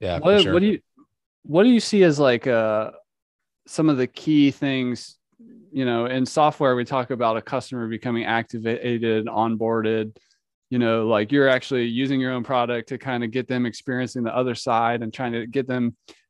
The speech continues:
Speaker 2: t-, into a point where they're, they understand it,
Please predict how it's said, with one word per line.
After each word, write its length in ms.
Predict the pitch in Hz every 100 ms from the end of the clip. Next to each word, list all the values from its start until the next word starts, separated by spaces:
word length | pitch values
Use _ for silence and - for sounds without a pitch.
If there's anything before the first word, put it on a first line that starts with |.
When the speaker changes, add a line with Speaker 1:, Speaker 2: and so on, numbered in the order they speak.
| -
Speaker 2:
t-, 100 | 139
into 320 | 135 123 127
a 60 | 110
point 360 | 139 135 120
where 220 | 117 113
they're, 380 | 113 113 113 110
they 140 | 110 113
understand 640 | 127 120 - 131 123 123
it, 280 | 120 120 -